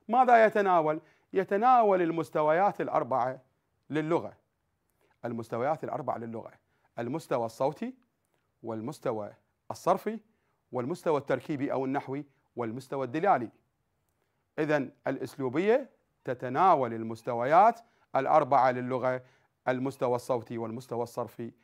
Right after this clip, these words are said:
والمستوى التركيبي أو ما يطلق عليه المستوى النحوي، وكذلك المستوى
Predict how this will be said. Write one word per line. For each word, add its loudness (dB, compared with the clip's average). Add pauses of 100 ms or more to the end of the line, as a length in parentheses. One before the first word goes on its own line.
(200)
والمستوى -4
التركيبي -6 (260)
أو -2
ما -2
يطلق -8
عليه -6
المستوى -8
النحوي، -10 (300)
وكذلك -8
المستوى -10